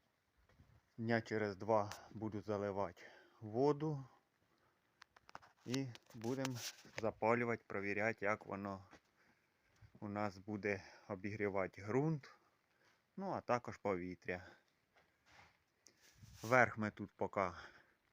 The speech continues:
натягувати плівочку не будемо, так як у нас помідорчики тут висадяться пізніше. І буде уже не так холодно, а їм буде краще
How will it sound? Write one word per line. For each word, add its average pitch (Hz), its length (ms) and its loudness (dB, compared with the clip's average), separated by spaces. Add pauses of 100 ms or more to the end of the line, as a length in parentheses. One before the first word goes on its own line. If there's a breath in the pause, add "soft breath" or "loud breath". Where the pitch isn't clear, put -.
(340)
натягувати 98 680 0
плівочку 95 460 -4
не 90 140 -6
будемо, 147 760 -2
так 101 200 -4
як 90 140 -6
у 98 40 -6
нас 95 180 -4
помідорчики 95 720 -6
тут 87 180 -10
висадяться 90 720 -8 (720 loud breath)
пізніше. 131 960 0 (1700 loud breath)
І 123 100 -2
буде 127 580 4 (1500 loud breath)
уже 110 280 0
не 104 120 0
так 98 220 2
холодно, 123 640 2
а 98 80 2
їм 123 300 0
буде 113 240 -2
краще 107 580 0